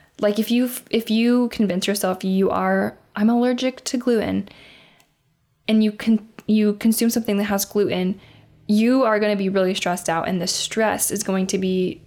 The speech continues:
the thing that's actually causing you to have gas and bloating, 'cause that's, like, the number one trigger for I B S symptoms in a lot of people than the actual gluten itself. So I don't think it's always bad if you have a healthy relationship with food, if you kind of feel like, "Okay, I might be a little lac-,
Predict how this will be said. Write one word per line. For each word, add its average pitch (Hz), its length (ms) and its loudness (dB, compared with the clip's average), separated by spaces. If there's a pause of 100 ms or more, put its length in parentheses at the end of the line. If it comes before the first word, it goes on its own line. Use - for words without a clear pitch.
(140)
the 214 160 0
thing 202 280 -2
that's 190 180 -2
actually 185 400 -2
causing 185 460 -2
you 175 180 -4
to - 340 -6
have 185 300 -4
gas 175 320 -2
and 190 100 -2
bloating, 180 460 0
'cause 190 140 -6
that's, 165 280 -4
like, 180 200 -4
the 190 80 -2
number 180 280 0
one 180 120 0
trigger 180 360 -4
for - 160 -4
I 175 140 -4
B 175 140 -2
S 175 240 0
symptoms 247 680 0 (720)
in 202 80 0
a 196 80 4
lot 180 140 2
of 185 60 -2
people 202 380 0
than 196 240 -2 (180)
the 196 160 -2
actual 180 360 -2
gluten 185 320 -4
itself. 202 580 -4 (320)
So 208 560 0 (400)
I 214 80 0
don't 262 180 0
think 320 140 -2
it's 311 100 -2
always 254 220 4
bad 170 260 0
if 202 120 -2
you 190 80 2
have 180 100 -2
a 196 40 -4
healthy 185 280 -4
relationship 180 580 -2
with 202 120 -4
food, 208 320 0
if 208 120 -4
you 190 100 -4
kind 185 220 -4
of 185 60 -4
feel 190 160 -4
like, 185 140 -4
"Okay, 190 240 -4
I - 20 -4
might 190 180 -4
be 208 80 0
a 196 40 2
little 190 200 -2
lac-, 175 220 -6